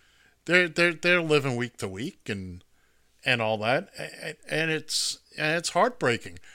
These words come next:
I've said it before, I'll say it again. I was fortunate to be in the position I was in when I got sick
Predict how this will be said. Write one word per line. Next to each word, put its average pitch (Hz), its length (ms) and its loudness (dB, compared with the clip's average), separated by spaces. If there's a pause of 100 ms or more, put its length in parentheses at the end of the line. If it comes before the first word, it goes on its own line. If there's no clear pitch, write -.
(440)
I've 127 380 4
said 147 220 4
it 175 80 2
before, 180 340 0
I'll 185 80 2
say 190 200 4
it 185 80 2
again. 180 380 4
I 127 160 8
was 143 180 2
fortunate 165 540 0
to 123 80 -2
be 135 140 0
in 151 60 -2
the 143 80 0
position 135 500 0
I 143 140 4
was 120 260 0
in 156 340 -2 (1040)
when 113 160 0
I 170 140 8
got 185 300 6
sick - 440 -2